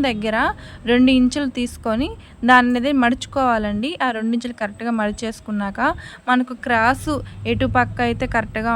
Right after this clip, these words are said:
ఉంటుందో క్రాస్గా పెట్టేసుకోవాలి. ఓకేనా, చూస్తున్నారు కదా, మీరు ఎట్లైనా పెట్టుకోవచ్చండి. మన క్లాత్ని బట్టి మనం అడ్జస్ట్ చేసుకోవాలి, అంతే ఒక్కటే. ఇప్పుడు నేను ఒక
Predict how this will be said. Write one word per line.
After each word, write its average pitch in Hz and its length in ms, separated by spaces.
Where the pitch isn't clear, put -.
ఉంటుందో 214 420
క్రాస్గా 226 520
పెట్టేసుకోవాలి. 208 760
ఓకేనా, 247 320
చూస్తున్నారు 233 440
కదా, 220 160
మీరు 262 280
ఎట్లైనా 254 320
పెట్టుకోవచ్చండి. 269 600
మన 247 100
క్లాత్ని 226 580
బట్టి 233 220
మనం 240 240
అడ్జస్ట్ 208 400
చేసుకోవాలి, 220 680
అంతే 208 240
ఒక్కటే. 214 340
ఇప్పుడు 240 200
నేను 220 220
ఒక 233 80